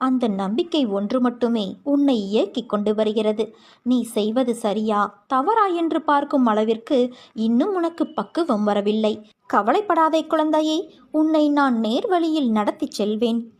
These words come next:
மனதை போட்டு குழப்பிக்கொள்ளாமல் செய்ய வேண்டிய கடமைகளை செய்ய வேண்டிய நேரம். உன் மனம் கொஞ்சம் சோம்பலாக உள்ளது. அதனிடம் அடிபணியாமல் உற்சாகமாக உன் வேலைகளை தொடங்கு. உனக்கு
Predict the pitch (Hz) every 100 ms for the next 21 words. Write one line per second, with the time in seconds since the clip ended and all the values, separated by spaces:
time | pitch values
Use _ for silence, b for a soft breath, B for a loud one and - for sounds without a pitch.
0 | _ - 233 226 233 466 466 403 381 370
1 | 370 - - 247 - 330 - 285 269 254
2 | 247 277 247 247 - - - 269 339 440
3 | 392 370 349 339 339 330 311 311 302 294
4 | 240 - 202 208 381 320 226 190 202 220
5 | 214 220 226 B B B B 247 262 226
6 | 214 220 202 214 _ 370 381 381 320 -
7 | 254 208 214 269 320 403 294 202 214 220
8 | 226 B B B - 214 214 226 233 302
9 | 302 214 370 339 285 262 247 240 233 202
10 | - - 233 226 - 277 294 277 415 440
11 | 392 359 330 214 226 311 392 254 208 208
12 | 214 220 214 214 214 b b b 277 277
13 | 277